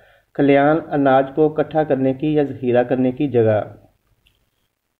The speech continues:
मेरी बीवी शाम के वक्त रोटी लाई और हम दोनों खाना खाकर वही सो रहे। एक रोज़ ऐसा इत्तेफाक हुआ कि शाम से ज़रा पहले मेरा एक रिश्तेदार आन पहुंचा और मुझे अपने साथ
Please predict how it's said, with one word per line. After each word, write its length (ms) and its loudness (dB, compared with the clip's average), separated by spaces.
मेरी 220 4
बीवी 340 0
शाम 320 2
के 120 2
वक्त 220 2
रोटी 280 0
लाई 320 4
और 200 0
हम 180 -2
दोनों 400 2
खाना 280 4
खाकर 360 2
वही 560 0
सो 360 0
रहे। 320 2
एक 220 4
रोज़ 260 4
ऐसा 260 2
इत्तेफाक 420 0
हुआ 260 2
कि 120 -4
शाम 300 0
से 160 -6
ज़रा 180 4
पहले 480 -2
मेरा 260 4
एक 320 -2
रिश्तेदार 560 2
आन 240 2
पहुंचा 380 0
और 280 -2
मुझे 240 0
अपने 360 -4
साथ 320 4